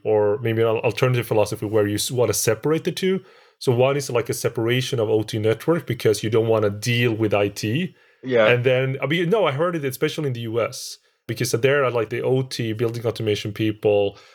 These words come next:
Speaker 1: or, like, the vendors or the integrators, I would say, they might have or had a hard time talking to I T, uh, because there's separation, right? Again, like, the translation, you, they don't really talk to each other.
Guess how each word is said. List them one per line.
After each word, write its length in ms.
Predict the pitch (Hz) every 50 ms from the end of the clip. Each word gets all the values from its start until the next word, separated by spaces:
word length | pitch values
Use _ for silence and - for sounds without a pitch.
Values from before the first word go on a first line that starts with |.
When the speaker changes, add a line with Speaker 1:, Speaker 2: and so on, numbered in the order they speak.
| _ _
Speaker 1:
or, 180 | - 107 104 101
like, 160 | 101 101 95
the 80 | - 104
vendors 340 | 104 110 107 104 107 104 -
or 120 | 107 104
the 120 | 110 139
integrators, 460 | 160 156 147 123 117 107 104 104 - 110
I 20 |
would 160 | 98 98 95
say, 320 | - - 104 101 98 98 98 - - - - _ _
they 680 | 123 117 110 120 120 123 123 120 117 117 117 117 120 _ _ - - 160 127
might 320 | 120 120 123 123 123 123 -
have 300 | - 113 107 107 107 104
or 260 | - - 117 110 110
had 280 | - - 123 127 123 120
a 60 | 113
hard 280 | 98 107 104 104 101 -
time 400 | - - 107 101 101 101 101 98 - _ _ _ _ _ _ _
talking 320 | - 127 120 117 - 127 113
to 120 | - 113
I 120 | 107 107 104
T, 400 | 107 - 127 127 160 190 185 _ _ _ _ _ _ _ _ _ _ -
uh, 160 | 110 101 101
because 240 | 104 110 104 107 98
there's 200 | 123 113 104 -
separation, 540 | 123 107 - 113 110 113 113 110 - -
right? 300 | 113 107 117 123 127 -
Again, 340 | - 135 127 139 123 117 110
like, 200 | 107 110 107 98
the 80 | - 107
translation, 760 | - - 117 110 107 - 113 110 110 104 - - 110 104 107
you, 100 | 107 127
they 200 | 127 120 127 117
don't 260 | 120 120 117 113 -
really 160 | 113 104 104
talk 280 | 101 - 113 107 107 -
to 80 | -
each 140 | 107 101 -
other. 300 | 107 107 113 147 170 175